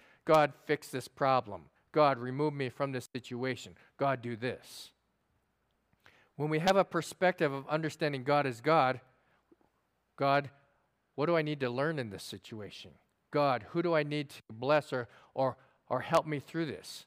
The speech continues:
Is there a sin that I need to, you know, forsake? What is the purpose in this trial and this test? Help me to l-, be a quick learner." Really, that's what we should praying. When difficult things come into our life, help us to learn, help us to be a testimony for you.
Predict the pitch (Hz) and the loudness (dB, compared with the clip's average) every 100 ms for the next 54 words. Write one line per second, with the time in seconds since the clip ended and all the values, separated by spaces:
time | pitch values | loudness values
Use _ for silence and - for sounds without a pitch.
0 | - 143 131 139 123 - 165 170 143 120 | -10 -8 -2 -4 -4 -6 -2 -2 0 -2
1 | 117 127 127 131 117 - _ - 123 127 | -2 -4 -6 -4 -4 -6 _ -10 -4 -2
2 | 131 - _ _ _ - 131 - 120 90 | -4 -8 _ _ _ -8 -8 -6 -8 -8
3 | - - - _ _ _ _ 127 151 160 | -14 -20 -20 _ _ _ _ 0 2 2
4 | 151 151 - 170 165 139 131 - 151 156 | 0 -4 -4 -4 -2 -4 -8 -10 -8 -4
5 | 143 - - 139 143 139 135 - - 170 | -6 -4 0 2 2 0 -6 -10 0 0
6 | 113 - - _ - - 147 143 143 135 | 0 -6 -20 _ -6 0 0 0 -4 -4
7 | 127 127 - 139 135 131 160 - 127 165 | -6 -8 -6 -2 -2 -2 -6 -4 -2 -2
8 | 139 92 127 185 143 160 147 135 123 104 | -2 -4 -2 0 2 0 -2 -8 -8 -12
9 | - - 135 131 _ _ _ _ _ _ | -8 -6 -6 -8 _ _ _ _ _ _
10 | _ - 147 131 _ - 175 185 165 - | _ -8 -8 -8 _ -2 -2 2 2 2
11 | 175 165 175 151 147 135 139 165 147 - | -2 -2 -2 0 0 4 6 6 4 2
12 | 151 - 143 - 123 127 151 143 139 135 | 0 0 -2 -6 -8 -2 -2 -2 -2 -2
13 | 139 - 139 123 - - _ _ - 147 | -4 -2 0 0 -4 -20 _ _ -2 -2
14 | - 165 156 156 147 135 135 135 165 147 | 0 0 0 -2 -4 -4 -4 -2 0 0